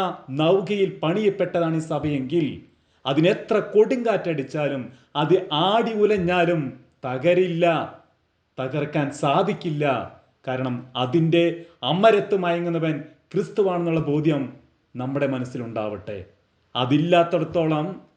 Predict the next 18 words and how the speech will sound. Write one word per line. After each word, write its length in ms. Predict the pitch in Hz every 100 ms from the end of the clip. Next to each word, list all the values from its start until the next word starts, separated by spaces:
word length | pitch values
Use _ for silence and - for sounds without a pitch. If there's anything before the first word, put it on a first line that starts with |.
| _ _
ഇതുമാതിരിയുള്ള 580 | 151 175 165 165 170 170
ചില 200 | 165 170
സംഭവങ്ങളെല്ലാം 960 | 165 180 190 180 175 170 170 170 160 - -
ഉണ്ടാകുമ്പോൾ 720 | 180 214 175 160 160 151 151 160 156 156 - _ _ _ _ -
നമ്മൾ 320 | 147 156 156 180 160 -
ഇങ്ങനെ 480 | 143 160 170 170 160
കടന്ന് 320 | 156 147 151
വിലപിക്കും, 680 | 143 143 175 175 - 220 220 - _ _
നിരാശപ്പെടും, 800 | 131 143 151 160 175 185 185 226 214 _ _
അവസാനം 380 | 143 160 165 151
എല്ലാം 380 | 170 202 185 170
നഷ്ടപ്പെട്ടവരെ 640 | 160 160 170 170 165 160
പോലെ 360 | 160 156 151 151 101 - - _ 131
അതുവരെ 400 | 147 180 170 165
നേടിയെടുത്ത 560 | 160 180 170 160 156
പുണ്യങ്ങൾ 640 | 156 156 160 160 156 143 - - _
ഒന്നുമില്ലാത്തവരെ 920 | 151 185 190 180 165 156 151 165 156
പോലെ 300 | 151 156 139